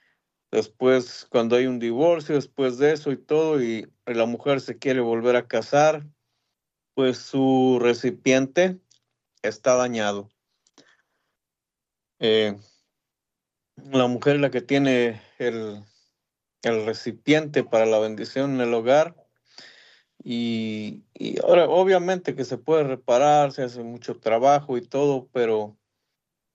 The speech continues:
eh, la forma más adecuada para repararlo es que sea, pues, eh,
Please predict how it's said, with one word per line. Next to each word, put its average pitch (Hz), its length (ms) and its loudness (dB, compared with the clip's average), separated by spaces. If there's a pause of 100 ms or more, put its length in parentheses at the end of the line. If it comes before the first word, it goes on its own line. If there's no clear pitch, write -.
(160)
eh, 113 240 2
la 107 160 4
forma 135 400 0
más 127 680 0
adecuada 127 520 2
para 117 220 2
repararlo 147 640 0
es 147 100 -10
que 139 140 -8
sea, 131 320 -4
pues, - 520 -8 (1500)
eh, 117 260 2